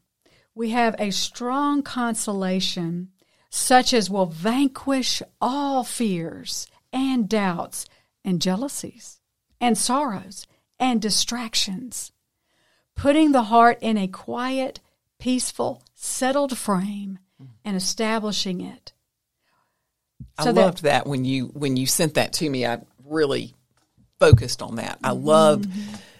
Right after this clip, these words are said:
Speaker 2: many of those words.
Speaker 1: Yeah.
Speaker 2: Peaceful, putting us into a peaceful state.
Speaker 1: Right.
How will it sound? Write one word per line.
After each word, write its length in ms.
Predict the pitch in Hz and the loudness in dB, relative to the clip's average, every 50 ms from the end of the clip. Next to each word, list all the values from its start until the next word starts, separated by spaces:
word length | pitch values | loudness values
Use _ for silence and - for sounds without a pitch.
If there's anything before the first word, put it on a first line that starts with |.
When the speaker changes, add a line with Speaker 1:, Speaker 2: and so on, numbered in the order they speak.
| _ _ _ - | _ _ _ -2
Speaker 2:
many 360 | 165 170 170 165 156 147 - | 4 4 6 6 6 4 4
of 120 | 139 127 120 | 2 4 4
those 280 | 135 123 120 123 - 131 | 4 4 4 2 0 0
words. 640 | 120 131 131 127 120 120 117 - 131 - - - - - _ _ _ _ _ _ _ _ _ | 0 2 2 2 2 0 -2 -2 -2 -2 -2 -2 -4 -10 _ _ _ _ _ _ _ _ _
Speaker 1:
Yeah. 140 | 208 226 190 | -2 2 6
Speaker 2:
Peaceful, 500 | 196 233 226 185 - - - - - - | 6 6 8 6 4 2 0 -4 -4 -4
putting 380 | - - 202 180 190 185 170 | -2 2 6 6 6 6 4
us 160 | 139 143 - - | 2 0 -2 -2
into 440 | - 151 139 139 - - 147 127 113 | -2 -2 -2 -2 -4 -4 -4 -4 -2
a 220 | - 127 120 117 - _ _ _ | -2 -4 -4 -6 -10 _ _ _
peaceful 840 | - - - - - 226 226 214 190 - - - - - 113 101 - - _ _ _ _ | -16 -12 -10 -6 0 2 2 2 2 0 0 -2 -2 -6 -10 -10 -10 -16 _ _ _ _
state. 560 | - - - - 123 104 - - - _ - - | -4 -4 -2 -2 -4 -6 -6 -10 -14 _ -14 -8
Speaker 1:
Right. 300 | 208 202 196 190 190 185 | -6 -4 -4 -4 -6 -8